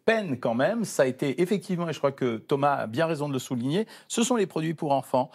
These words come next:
Parce qu'effectivement, quand vous avez le marketing associé sur les céréales du petit déjeuner, euh, de, des personnages de bande dessinée, plus l'addiction au sucre qui vient avec soixante-dix pour cent de sucre,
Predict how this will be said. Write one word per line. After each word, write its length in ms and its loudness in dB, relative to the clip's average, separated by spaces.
Parce 160 4
qu'effectivement, 840 -2
quand 180 -2
vous 200 -2
avez 160 2
le 100 -2
marketing 600 0
associé 420 0
sur 180 -4
les 80 0
céréales 400 0
du 100 -8
petit 260 -8
déjeuner, 560 -2
euh, 200 4
de, 380 0
des 160 -2
personnages 400 0
de 60 -2
bande 240 0
dessinée, 540 -4
plus 300 0
l'addiction 440 2
au 60 2
sucre 340 -4
qui 120 -4
vient 160 0
avec 160 2
soixante-dix 420 -2
pour 160 -4
cent 140 2
de 60 -6
sucre, 220 0